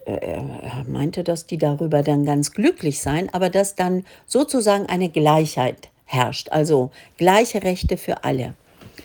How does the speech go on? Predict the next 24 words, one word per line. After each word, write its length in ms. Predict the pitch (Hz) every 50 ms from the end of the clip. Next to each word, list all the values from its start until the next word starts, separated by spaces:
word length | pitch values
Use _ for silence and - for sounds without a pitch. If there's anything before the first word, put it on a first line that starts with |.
| - - - _ _ _ -
Könnte 560 | - - 262 339 440 466 - - 339 302 - -
es 300 | 240 240 233 - - -
sein, 560 | 190 180 165 151 139 127 113 92 98 - 147 _ _ - - - - - _ _
dass 280 | 175 180 180 - - -
jetzt 460 | 190 202 269 294 - - - - -
durch 280 | 226 226 220 - - _
die 120 | 202 196
Lieferknappheit, 1200 | 190 196 196 226 277 - - - - 151 151 - - - - - 123 - 151 - - - - - -
die 80 | 127 127
natürlich 640 | 113 - 110 - - - 131 123 117 104 101 - _ _ - - _ _ _
überhaupt 500 | - 139 151 139 127 147 165 202 - -
nicht 240 | 160 147 143 - -
vorsätzlich 800 | - 135 131 123 139 127 123 117 - - - 156 143 - -
hergestellt 680 | - 135 135 - 147 - - - - 90 - 147 - - _ _ _ _ _
wird, 340 | - - - 143 _ - _ _ - - - _
sondern 480 | - - 143 131 131 131 127 127 123 - -
es 180 | - 139 -
sind 180 | - - 143 147
dann 200 | 147 143 156 156
hier 240 | 156 160 165 165 165
die 180 | 165 185 165
ganzen 600 | 156 - 165 185 220 214 - - 208 196 196 185 -
globalen 640 | - 175 175 165 160 156 160 175 190 196 190 190
Verstrickungen, 920 | - 190 185 - - - - 262 - - - 151 143 143 147 165 208 247